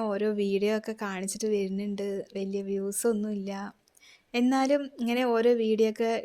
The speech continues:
ഇടുമ്പോൾ ഒരു സന്തോഷം, ഓരോ നല്ല കമൻസ് ഒക്കെ കാണുമ്പോൾ ഒരു സന്തോഷം. ഒരു കമൻസ് കാണുമ്പോഴാണ് നമുക്ക് ഓരോ വീഡിയോ ഒക്കെ ഇടാൻ തോന്നുന്നത് ല്ലേ?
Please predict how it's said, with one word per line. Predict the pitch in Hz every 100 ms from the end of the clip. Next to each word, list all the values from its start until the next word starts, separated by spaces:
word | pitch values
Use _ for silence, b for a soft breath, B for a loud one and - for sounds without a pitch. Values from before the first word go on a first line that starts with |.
| 214
ഇടുമ്പോൾ | 208 220
ഒരു | 220 233
സന്തോഷം, | 214 202 202 - 214 - 190
ഓരോ | 196 202 208
നല്ല | 202 196 208 208
കമൻസ് | 196 202 196 214
ഒക്കെ | 208 202
കാണുമ്പോൾ | 190 190 196 202
ഒരു | 214
സന്തോഷം. | 190 190 190 - 202 196 B B B B B 220
ഒരു | 226
കമൻസ് | 233 214 214 - 233
കാണുമ്പോഴാണ് | 214 208 214 220 214 208
നമുക്ക് | 196 202 214 202
ഓരോ | 202 202 196
വീഡിയോ | 196 202
ഒക്കെ | 202 202
ഇടാൻ | 190 196 208
തോന്നുന്നത് | 196 190 190 190 190
ല്ലേ? | 196